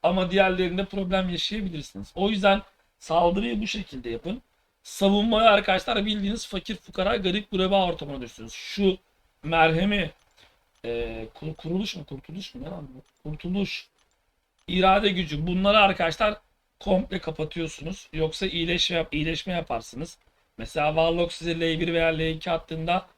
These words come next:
zayıflatıcı veriyor. Özellikle L ikideki zırh kırma. E, bunlar olursa otomatik olarak arkadaşlar iyileşme yaparsınız ve Warlock sizi öper. Hem bozma hasar yersiniz hem de güç barınız azalır. Zaten çok zor doluyor.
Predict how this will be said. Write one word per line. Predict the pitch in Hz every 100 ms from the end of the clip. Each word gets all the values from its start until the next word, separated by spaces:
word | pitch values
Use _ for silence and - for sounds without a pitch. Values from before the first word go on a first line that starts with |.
| _ _
zayıflatıcı | - 131 143 151 151 156 175
veriyor. | 143 120 120
Özellikle | 117 131 123
L |
ikideki | 123 131 - 123
zırh | - 127 -
kırma. | - 120 202 - _ _ _ -
E, | 117 139
bunlar | 170 196
olursa | 190 214 - 208 -
otomatik | 165 185 185 190
olarak | 180 151 139
arkadaşlar | 127 131 127 - 240 - _ _ -
iyileşme | 160 160 151 165
yaparsınız | 151 117 117 160 147
ve |
Warlock | 131 143 139 127
sizi | - - 185 - _ _ -
öper. | 139 131
Hem | 135 143 151
bozma | 143 139 170
hasar | - 180 175
yersiniz | 160 156 - 180 - _ _ _ _
hem | - 175 180
de | 180 202 - _ _ -
güç | 165 -
barınız | 143 147 -
azalır. | 147 151 143
Zaten | 151 185
çok | 156 170 156
zor | 147 143
doluyor. | 131 127 160